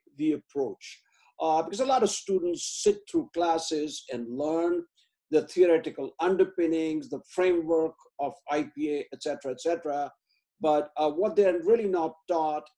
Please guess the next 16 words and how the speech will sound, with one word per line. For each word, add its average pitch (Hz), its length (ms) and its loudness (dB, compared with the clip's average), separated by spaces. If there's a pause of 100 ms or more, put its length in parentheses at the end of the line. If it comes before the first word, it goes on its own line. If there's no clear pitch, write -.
is 135 320 -4 (220)
how 165 380 0
to 151 420 -2 (500)
put 202 200 6
together 165 340 4 (100)
all 175 280 4
the - 200 -6
pieces 165 300 -8
of 135 240 -2
I 160 300 0
P 147 240 -2
A - 260 -8
in 147 80 0
a 147 120 -4
coherent 156 540 0 (120)
whole, 135 420 2